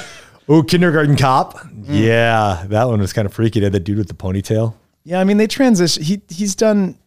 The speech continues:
Speaker 1: He obviously took his cash where he needed to take some cash.
Speaker 2: Yeah.
Speaker 1: But, uh, um, yeah, I was trying to think about what, which one that one was. Um, but I mean, obviously Terminator series, big fan.
Speaker 2: Was that the
Speaker 1: Terminator series.
Speaker 2: one, uh, that has the song? No,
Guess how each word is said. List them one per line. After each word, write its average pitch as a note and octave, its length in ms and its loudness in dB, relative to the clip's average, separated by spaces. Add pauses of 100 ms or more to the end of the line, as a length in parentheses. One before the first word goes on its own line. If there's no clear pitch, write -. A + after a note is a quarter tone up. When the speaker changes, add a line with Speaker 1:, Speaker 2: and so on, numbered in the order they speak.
(140)
Speaker 1:
He F3 100 -8
obviously F#3 320 -2
took C#3 180 -2
his B2+ 120 -6
cash G#2 360 -6
where A2+ 100 -4
he G#2 60 -4
needed G#2 240 -6
to G2 60 -16
take G#2+ 160 -8
some G2+ 120 -8
cash. F2+ 500 -8 (140)
Speaker 2:
Yeah. F#2 180 -4
Speaker 1:
But, F2 120 -6
uh, A2+ 240 -2 (680)
um, A#2 440 -2
yeah, C3+ 200 -4
I D3 40 -4
was C3 120 -2
trying E3 160 -4
to C3+ 60 -4
think C#3 160 -8
about A2 160 -6
what, G#2+ 100 -12 (360)
which - 200 -20
one A2+ 180 -8
that G#2 140 -12
one G#2 160 -12
was. F#2+ 460 -16
Um, G2 420 -20 (120)
but D3 120 0
I D#3 40 2
mean, E3 120 0
obviously E3+ 300 0
Terminator D#3 320 0
series, C#3+ 340 0
big C#3+ 200 -4
fan. B2+ 360 -2
Speaker 2:
Was C#3+ 340 2
that F#3+ 300 2
the A3+ 120 2
Speaker 1:
Terminator G3 380 4
series. F3+ 220 4
Speaker 2:
one, D#3 320 -12
uh, D3+ 300 4
that C#3+ 200 2
has D#3 420 2
the C#3 120 -4
song? C#3+ 840 2
No, B2 380 0